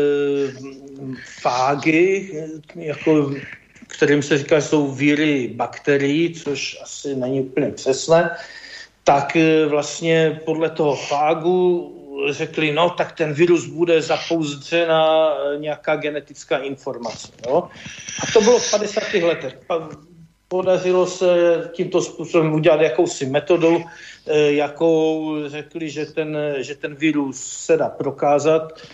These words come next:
což je skutečně to, co, co je metodologicky, eh,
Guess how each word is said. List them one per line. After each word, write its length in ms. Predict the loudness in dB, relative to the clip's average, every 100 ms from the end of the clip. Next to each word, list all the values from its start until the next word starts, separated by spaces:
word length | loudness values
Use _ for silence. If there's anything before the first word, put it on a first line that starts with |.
| -20 -8
což 260 | -4 0 0
je 80 |
skutečně 600 | 0 -2 -6 -4 0 2
to, 280 | 2 4 4
co, 200 | 2 -2 0 2 2 0 -4 -12
co 400 | -20 -2 2 4
je 320 | 2 0 0
metodologicky, 1120 | -2 0 2 4 4 0 -8 -6 -2 -2 -6 -20 -20 -18 -4
eh, 580 | 0 2 2 0 -2